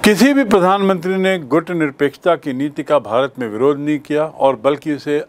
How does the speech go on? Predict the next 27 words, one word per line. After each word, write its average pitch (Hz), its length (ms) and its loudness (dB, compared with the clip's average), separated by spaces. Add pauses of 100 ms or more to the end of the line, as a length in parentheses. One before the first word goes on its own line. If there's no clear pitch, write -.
आगे 123 320 2
ही 165 160 0
बढ़ाया, 98 400 -6
उसे 127 340 -8
समर्थन 117 540 -4
ही 98 120 -10
दिया। 92 360 -10 (720)
ये 226 200 4
कुल 202 240 2
मिलाकर 143 460 2
हमारी 127 400 -2
इस 165 320 -2
विदेश 135 500 0
नीति 151 300 -4
के 165 400 2 (400)
अध्ययन 135 460 0
का 131 160 -4
निचोड़ 107 480 -2
है। - 160 -18 (2500)
अब 226 100 4
यदि 262 180 4
गुटनिरपेक्षता 190 1000 2
हमारे 185 340 2
लिए 208 140 -2
इतनी 196 280 -4
महत्वपूर्ण 151 640 -2
थी 90 300 -18